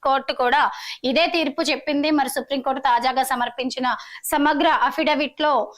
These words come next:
ఆ, రాష్ట్ర ప్రభుత్వం వెల్లడించింది. అఫిడవిట్ పై స్పందించేందుకు సమయం కోరింది, ఆ, అమికస్ క్యూరీ.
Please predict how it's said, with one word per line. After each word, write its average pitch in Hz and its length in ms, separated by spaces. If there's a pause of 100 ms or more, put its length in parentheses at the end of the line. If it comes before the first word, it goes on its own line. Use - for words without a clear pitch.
(300)
ఆ, 240 300
రాష్ట్ర 262 340
ప్రభుత్వం 277 420
వెల్లడించింది. 285 600
అఫిడవిట్ 277 580
పై 277 80
స్పందించేందుకు 269 880
సమయం 269 380
కోరింది, 262 640
ఆ, 240 380
అమికస్ 240 420
క్యూరీ. 240 360